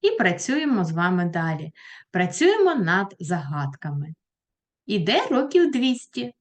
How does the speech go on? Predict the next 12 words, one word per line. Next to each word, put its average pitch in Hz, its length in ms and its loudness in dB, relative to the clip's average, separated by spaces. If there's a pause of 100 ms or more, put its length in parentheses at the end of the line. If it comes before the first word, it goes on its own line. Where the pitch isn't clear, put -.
(280)
стоячи 240 600 -2
на 240 120 2
місці. 165 720 -4 (480)
Лічить 233 520 0
людський 185 420 2
вік, 359 420 0 (340)
а 427 220 4
не 208 60 4
чоловік. 160 640 -4 (800)
Що 339 260 0
це 370 140 2
таке? 359 420 2